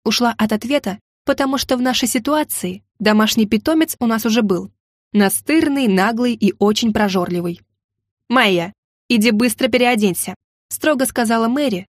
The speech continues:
разговаривая со мной, как преподаватель с нерадивой ученицей. «Послушайте», еле сдерживаясь, чтоб не разораться,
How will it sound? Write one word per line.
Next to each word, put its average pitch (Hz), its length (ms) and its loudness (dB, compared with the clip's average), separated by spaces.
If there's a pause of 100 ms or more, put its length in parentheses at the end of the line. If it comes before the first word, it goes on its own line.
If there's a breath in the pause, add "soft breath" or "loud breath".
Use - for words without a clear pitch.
(140)
разговаривая 254 680 0
со 247 160 -4
мной, 269 280 -4 (200)
как 302 200 -2
преподаватель 240 640 0
с - 100 -8
нерадивой 220 460 2
ученицей. 214 640 -2 (640)
«Послушайте», 214 920 -2 (300)
еле 247 320 2
сдерживаясь, 214 720 0
чтоб - 240 0
не 214 100 6
разораться, 220 640 -2